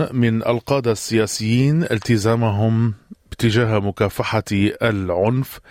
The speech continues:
والعنف الأسري والجنسي خلال منتدى وطني نظمته منظمة اللا عنف، وشارك في المنتدى كل من وزيرة،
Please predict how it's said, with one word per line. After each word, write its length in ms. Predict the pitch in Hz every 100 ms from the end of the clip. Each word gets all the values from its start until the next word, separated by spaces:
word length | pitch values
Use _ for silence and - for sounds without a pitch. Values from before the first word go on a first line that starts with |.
| - - - -
والعنف 1700 | - 107 113 113 113 101 - - - 113 110 107 104 - 107 107 127 -
الأسري 460 | 107 113 110 113
والجنسي 580 | 110 107 101 98 - 123
خلال 380 | - 110 107 104
منتدى 380 | 120 117 101 98
وطني 760 | 95 95 104 98 113 113 117 117
نظمته 560 | 117 101 120 127 -
منظمة 460 | 107 101 95 107 107 -
اللا 180 | 95 92
عنف، 400 | 90 117 113 - - - - -
وشارك 560 | - 104 127 131 113 107
في 120 | -
المنتدى 540 | 95 107 113 104 104 101 -
كل 160 | 127
من 480 | 117 101 101 98 98 -
وزيرة، 680 | 104 104 98 110 107 95